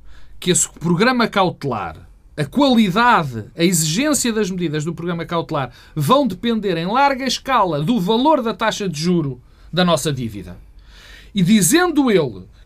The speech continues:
que este fator de incerteza que o Tribunal Constitucional está a pôr no mercado, está a causar, pode fazer, eh, subir as taxas, quer dizer que esse programa cautelar vai ser tão bom ou tão mau,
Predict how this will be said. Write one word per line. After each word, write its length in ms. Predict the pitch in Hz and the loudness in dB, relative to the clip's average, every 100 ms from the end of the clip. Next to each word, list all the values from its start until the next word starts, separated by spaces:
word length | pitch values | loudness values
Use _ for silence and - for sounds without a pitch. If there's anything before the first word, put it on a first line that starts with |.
| - | -6
que 440 | - 294 196 131 - | 2 4 4 0 -2
este 260 | 226 226 | 0 0
fator 420 | - 254 247 330 285 | 0 0 2 0 2
de 80 | |
incerteza 680 | 285 - 240 214 220 156 143 | 0 0 -2 -2 0 0 -2
que 60 | - | -6
o 40 | |
Tribunal 380 | 208 214 208 196 | -6 0 2 2
Constitucional 600 | 202 185 - 202 196 233 | 0 -2 -2 -2 -2 -2
está 280 | - - 196 | -4 0 0
a 60 | |
pôr 220 | 180 190 | 2 0
no 100 | 175 | 0
mercado, 560 | 180 170 - 160 117 113 | -2 -2 0 0 0 -8
está 400 | - - 185 170 | -10 0 2 2
a 120 | 160 175 | 0 -2
causar, 600 | 196 180 147 170 135 113 - - | -2 0 0 0 -2 -4 -16 -4
pode 280 | 294 269 180 | 4 4 2
fazer, 480 | 196 175 170 156 143 | -2 0 0 0 -2
eh, 160 | 170 156 | -2 -2
subir 300 | - 160 151 | -2 -4 -4
as 100 | 139 | -4
taxas, 500 | 117 95 - 139 - - - - | -8 -12 -12 -14 -14 -20 -20 -14
quer 140 | - 214 | -4 -2
dizer 220 | 202 208 | -2 -4
que 100 | - | -2
esse 120 | 175 | -6
programa 340 | 185 196 202 196 | -4 -6 -4 -2
cautelar 420 | 220 202 202 151 | -2 0 -2 -2
vai 160 | 156 | -2
ser 160 | 147 156 | -4 -4
tão 280 | - 196 185 | 0 2 2
bom 360 | 196 262 294 - - | 2 2 0 -6 -6
ou 140 | 190 185 | 0 2
tão 260 | 196 202 | 2 2
mau, 500 | 208 220 254 302 302 | 2 2 4 2 0